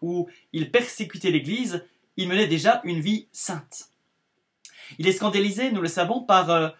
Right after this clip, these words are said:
le discours du diacre Étienne qui, dans une vision, contemple Jésus partageant la gloire de Dieu. La foi nouvelle lui apparaît alors comme un grand danger pour le judaïsme. Paul, rappelons-le, n'a pas de sang sur les mains.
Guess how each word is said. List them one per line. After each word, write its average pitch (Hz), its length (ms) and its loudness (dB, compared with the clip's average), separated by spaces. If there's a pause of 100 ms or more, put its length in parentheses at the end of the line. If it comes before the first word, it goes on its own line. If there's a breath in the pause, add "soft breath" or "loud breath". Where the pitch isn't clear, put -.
(240 soft breath)
le 165 100 0
discours 214 400 -2
du 170 80 -6
diacre 208 300 2
Étienne 180 440 0
qui, 214 300 -4
dans 185 140 0
une 170 160 -6
vision, 190 360 -4
contemple 185 800 -2 (180 soft breath)
Jésus 180 440 0
partageant 180 680 0 (140)
la 147 140 2
gloire 147 340 2
de 131 80 -8
Dieu. - 200 -14 (880 soft breath)
La 135 120 -2
foi 247 240 2
nouvelle 240 500 4 (360)
lui 170 140 2
apparaît 196 240 4
alors 247 240 6
comme 208 140 2
un 185 120 2
grand 220 320 2
danger 190 520 0 (200)
pour 165 160 0
le 160 80 4
judaïsme. 143 560 -4 (1000)
Paul, 226 260 10
rappelons-le, 156 420 0
n'a 208 100 2
pas 226 140 8
de 175 80 2
sang 262 220 0
sur - 140 -4
les 170 100 0
mains. 233 200 -2